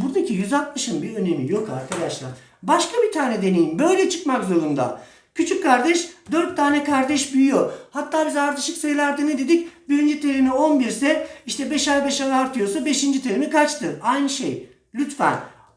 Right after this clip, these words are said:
başka bir sayı söyleyelim. Küçük kardeş kaç yaşında olsun? Bak saçmalayacağım. Küçük kardeş yüz elli yedi yaşında olsun. Tamam mı?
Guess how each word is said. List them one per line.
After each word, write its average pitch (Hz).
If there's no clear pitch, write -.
başka 311
bir 254
sayı 143
söyleyelim. 117
Küçük -
kardeş 277
kaç 285
yaşında 185
olsun? 143
Bak 170
saçmalayacağım. 190
Küçük 330
kardeş 170
yüz 269
elli 202
yedi 165
yaşında 127
olsun. 104
Tamam 196
mı? 117